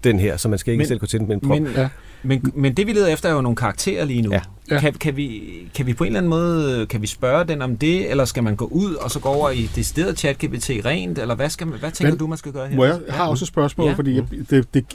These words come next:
Speaker 3: genererer jo idéer og
Speaker 2: Ja.
Speaker 3: genererer noget.
Speaker 2: Ja.
Speaker 3: Øh, kan vi komme, hvis man nu har nogen, en idé til en, en, en karakter,
Speaker 1: Mm.
Speaker 2: Ja.
Speaker 3: kan man give den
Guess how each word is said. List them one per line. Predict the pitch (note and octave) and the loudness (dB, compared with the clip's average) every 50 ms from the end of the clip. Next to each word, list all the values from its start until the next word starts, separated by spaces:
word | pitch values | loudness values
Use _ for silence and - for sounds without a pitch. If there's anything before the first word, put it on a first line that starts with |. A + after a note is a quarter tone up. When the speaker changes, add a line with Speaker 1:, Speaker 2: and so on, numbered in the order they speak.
| - - - | -8 0 2
Speaker 3:
genererer | C#3+ B2 A#2+ - C3 D3 F3 F3+ | 4 4 4 4 2 0 0 2
jo | F3 F#3 F3 | 2 4 4
idéer | C#3 B2+ - C#3+ C#3 C#3 - C#3 D3 | 4 4 6 6 6 6 4 2 0
og | D3 C3+ | 2 4
Speaker 2:
Ja. | C3 C3+ | 4 4
Speaker 3:
genererer | C3 C3 B2 B2+ B2+ C3+ D3+ D#3 D#3+ D#3+ | 4 4 4 4 2 2 0 0 2 4
noget. | D#3 C#3 A2+ G#2+ A2 A#2+ C3+ C#3 C#3 - - | 4 6 6 6 6 6 4 4 2 -2 -4
Speaker 2:
Ja. | A#2+ A2+ A2+ A#2 B2 - - | -4 -4 -4 -4 -8 -6 -4
Speaker 3:
Øh, | B2+ B2 A#2+ - | -2 -2 -2 -2
kan | - - C3 A#2 | 0 0 2 2
vi | B2 A2 | 2 0
komme, | - - B2+ A#2 B2 - | 0 0 0 0 0 0
hvis | - C3 A#2 - | -2 -4 -2 2
man | C#3+ C#3 | 4 6
nu | D#3+ G3 | 6 6
har | E3 - - F3+ F3 F3 | 4 2 -2 -4 -2 -2
nogen, | F3 F3 F3 E3+ E3+ E3 - - | -2 0 2 2 2 2 0 2
en | - D3 C#3+ C#3 | 4 4 4 4
idé | - C3 - - D#3+ D#3 D3+ | 2 0 2 4 2 2 2
til | - - D#3 | 2 4 4
en, | D3 - - - | 4 4 4 2
en, | C3+ B2 - - - - | 0 0 0 -2 0 4
en | C#3 B2+ A#2 | 4 4 4
karakter, | - - - B2+ A#2+ - - - - B2+ A#2+ - - - - | 2 -2 -2 -2 -2 -2 -2 2 2 2 2 2 -4 -12 -6
Speaker 1:
Mm. | - G#2 | -2 0
Speaker 2:
Ja. | A2 A2 A#2 F3+ G3 - - - | 0 0 0 -2 -4 -10 -14 -6
Speaker 3:
kan | - - A#2 | -2 0 2
man | A#2 A2+ | 2 2
give | - - D#3 D#3+ | 2 2 2 4
den | E3 G3+ G3+ | 4 4 4